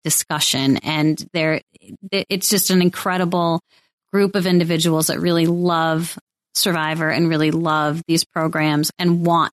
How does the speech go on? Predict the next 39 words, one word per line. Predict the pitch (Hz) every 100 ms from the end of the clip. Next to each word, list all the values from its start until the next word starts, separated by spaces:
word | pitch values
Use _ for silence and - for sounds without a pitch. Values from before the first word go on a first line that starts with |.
| _
to | 180
discuss | 165 151 - - 139 -
it | - - - _ - _
and | 170
have | 165 - 156 160
meaningful | 160 147 147 160
discussion. | 156 - - - -
So | - 175
it's | 175
a | 175
great | 190 185
group | - 175
of | 175
people. | 170 160 156
And | 151
yes, | 135 - 156
and, | 147 -
and | 151
I | 156 170
need | 175
to | 170
spend | - 160
more | 160 156
time | - 175 180
there, | 170
but | 170 165
I |
do | 170 202
read | 185 185
a | 175
lot | 160 156
of | 160
what's | 165 156
written | 156 - 156 147 -
<laughs> |
because | 240 285
I'm | 302
always | 311 339 -
curious | 320 302 190 170 185 -